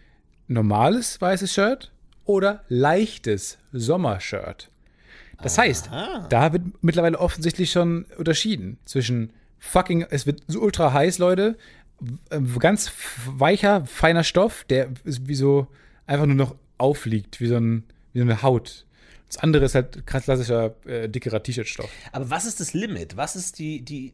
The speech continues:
Speaker 2: die leichteste, sommerlichste Kleidung, die man sich
Speaker 1: Mithril.
Speaker 2: vorstellen kann?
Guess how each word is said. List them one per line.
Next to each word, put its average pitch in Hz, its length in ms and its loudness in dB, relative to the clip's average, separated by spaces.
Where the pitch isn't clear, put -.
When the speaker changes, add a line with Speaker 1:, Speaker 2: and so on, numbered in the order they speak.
Speaker 2:
die 135 300 -12
leichteste, 156 840 -6
sommerlichste 160 800 -6
Kleidung, 151 380 -4
die 139 40 -6
man 127 140 0
sich 120 80 0
Speaker 1:
Mithril. 110 180 -6
Speaker 2:
vorstellen 85 480 -10
kann? 87 280 -16